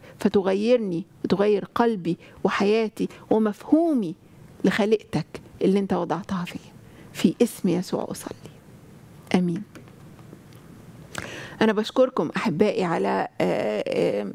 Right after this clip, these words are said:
يعني حسن استماعكم ومشاهدتكم لحلقة النهاردة. أصلي إن حلقة النهاردة تكون يعني فتح باب كده، نفكر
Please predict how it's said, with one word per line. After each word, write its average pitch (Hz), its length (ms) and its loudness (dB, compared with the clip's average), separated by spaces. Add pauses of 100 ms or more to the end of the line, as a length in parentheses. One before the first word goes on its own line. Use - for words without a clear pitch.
يعني - 640 -2
حسن - 340 0
استماعكم 202 600 0
ومشاهدتكم 170 720 -2
لحلقة - 460 -4
النهاردة. 196 540 -2 (380)
أصلي 440 400 0
إن 185 120 -6
حلقة 226 400 -2
النهاردة 190 520 0
تكون 214 440 0 (400)
يعني 185 420 -2 (340)
فتح - 400 0
باب 185 220 2 (120)
كده، - 300 -2 (380)
نفكر 226 600 2